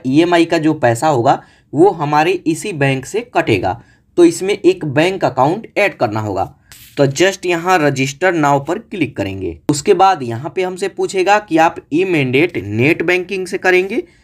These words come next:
या फिर डेबिट कार्ड से, आप दोनों से कर सकते हैं। चलिए यहाँ पे मैं नेट बैंकिंग से कर देता हूँ क्योंकि इससे काफ़ी ईजी होता है। तो just यहाँ सबमिट करेंगे।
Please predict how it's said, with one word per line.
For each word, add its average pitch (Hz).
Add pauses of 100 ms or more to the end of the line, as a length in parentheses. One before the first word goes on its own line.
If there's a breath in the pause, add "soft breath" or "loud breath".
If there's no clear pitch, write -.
(140)
या 156
फिर 247
डेबिट 180
कार्ड 107
से, 92 (380 soft breath)
आप 151
दोनों 139
से 185
कर 190
सकते 190
हैं। 202 (400 soft breath)
चलिए 190
यहाँ 196
पे 208
मैं 196
नेट 170
बैंकिंग 180
से 180
कर 175
देता 180
हूँ 190
क्योंकि 165
इससे 143
काफ़ी 143
ईजी 113
होता 165
है। 185 (500 soft breath)
तो 143
just 175
यहाँ 180
सबमिट 139
करेंगे। 175